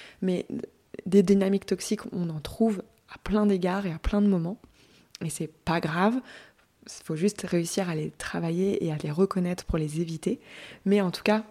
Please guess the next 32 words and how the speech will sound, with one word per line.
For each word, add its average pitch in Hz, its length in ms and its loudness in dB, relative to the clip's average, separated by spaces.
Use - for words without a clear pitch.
euh, 175 200 0
quand 202 300 0
il - 20 4
y 190 40 2
a 185 40 0
ces, 180 200 -4
ces, 160 440 -4
ces - 160 -2
dynamiques 190 680 -2
toxiques, - 560 -2
euh, 175 280 0
plus 214 240 4
ou 208 80 10
moins 202 320 2
importantes 190 640 0
dans 202 300 6
la 175 160 2
relation, 170 540 0
on, 185 120 -2
ça 196 200 2
peut 220 160 4
entraîner 214 480 2
une 190 100 4
faible 196 260 0
estime 202 380 0
de, 185 240 0
une 185 240 0
faible 214 460 2
estime 226 640 0
de 196 360 0
soi-même, 196 600 2
euh, 165 240 -4